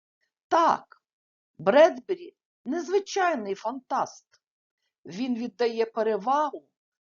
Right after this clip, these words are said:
не машині, а людині, її сьогоднішнім проблемам. Отож, запишемо тему уроку. Образ Тома,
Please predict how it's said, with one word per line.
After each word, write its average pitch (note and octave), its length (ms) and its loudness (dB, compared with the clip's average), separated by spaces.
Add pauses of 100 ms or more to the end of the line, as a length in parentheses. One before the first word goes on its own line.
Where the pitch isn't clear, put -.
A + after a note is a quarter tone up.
не B3 180 -2
машині, B3 920 -2 (540)
а A#3+ 240 4
людині, D#4+ 800 0 (540)
її A#3 720 -4 (240)
сьогоднішнім C4+ 1000 0
проблемам. E4 760 0 (1200)
Отож, F#4 640 -6 (400)
запишемо E4+ 840 -2 (220)
тему G#3 440 0 (400)
уроку. F#3 600 -4 (500)
Образ D#4 480 0
Тома, A3 500 -2